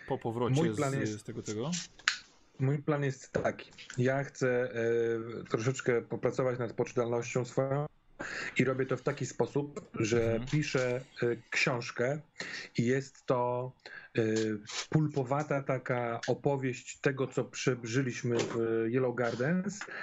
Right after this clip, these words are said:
Speaker 2: ale z bardzo powiększonym wątkiem miłosnym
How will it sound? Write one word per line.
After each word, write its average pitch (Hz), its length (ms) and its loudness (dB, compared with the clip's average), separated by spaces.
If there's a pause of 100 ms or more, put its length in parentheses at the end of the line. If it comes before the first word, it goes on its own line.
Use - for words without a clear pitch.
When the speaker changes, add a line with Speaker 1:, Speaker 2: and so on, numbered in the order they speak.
(120)
Speaker 2:
ale 127 280 4
z 127 80 -4
bardzo 139 360 0
powiększonym 131 680 0
wątkiem 131 520 2
miłosnym 135 640 2